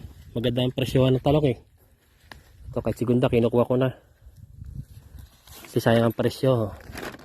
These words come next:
Nasa eighty ang kilo sa amin ngayon dito sa Bataan. Eighty, seventy, ganyan. Maganda. Presyohan. Hindi ko pa ho naabunan ito. Pag naabunan ko ito, malamang mas matindi ang bunga.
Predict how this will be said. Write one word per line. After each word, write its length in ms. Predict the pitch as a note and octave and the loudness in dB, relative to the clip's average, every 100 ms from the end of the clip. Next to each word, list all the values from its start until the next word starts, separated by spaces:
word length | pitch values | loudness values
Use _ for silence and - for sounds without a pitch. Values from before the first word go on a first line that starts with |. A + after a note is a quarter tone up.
| - - - - - - | -20 -20 -20 -14 -12 -8
Nasa 160 | G2+ - | -4 0
eighty 320 | A#2+ A#2+ B2 | 2 2 2
ang 80 | A#2+ | 2
kilo 240 | - A#2+ | 0 -2
sa 240 | A2 G#2 A#2 | -2 -2 0
amin 240 | A#2 A#2+ | 2 2
ngayon 160 | B2 G#2 | 2 0
dito 160 | G#2 | -2
sa 160 | G#2+ A2 | -6 -4
Bataan. 480 | G2+ G#2+ A#2+ A#2 A2+ - | -2 -2 0 0 -2 -2
Eighty, 260 | A#2 A#2 | -2 0
seventy, 540 | A2+ A#2 B2+ C3 A#2+ A2+ | 0 2 2 0 0 -2
ganyan. 240 | G#2+ G2+ - - - - - _ _ _ - - _ - _ _ | -2 -4 -8 -16 -18 -18 -20 _ _ _ -20 -20 _ -20 _ _
Maganda. 480 | - G#2+ A2+ A2 G2+ - - - - - _ - | -8 0 0 0 -2 -6 -20 -20 -18 -20 _ -12
Presyohan. 560 | A2 - A#2 G#2+ G2 F#2+ _ - - _ _ _ _ _ _ _ _ | -8 -4 0 0 0 -6 _ -20 -20 _ _ _ _ _ _ _ _
Hindi 140 | - B2+ | 0 2
ko 80 | C#3 | 4
pa 160 | D3 | 4
ho 80 | D3+ | 4
naabunan 560 | D3 D3 C#3 C#3+ C#3 C3+ C#3 | 4 2 2 2 4 2 0
ito. 320 | C3+ C#3 B2 - - | -2 -2 -4 -6 -14
Pag 160 | A#2+ C#3 | -6 -4
naabunan 480 | D3 D#3 D#3+ E3 | 2 4 4 4
ko 80 | D#3 | 2
ito, 100 | - D3+ | 0 0
malamang 400 | C3+ B2+ C3+ B2 | 2 2 0 -2
mas 160 | A#2 | -2
matindi 320 | A#2 A#2 A#2 A#2+ | -4 -2 -2 -2
ang 80 | |
bunga. 320 | A2 A2+ A2 | 0 -2 -2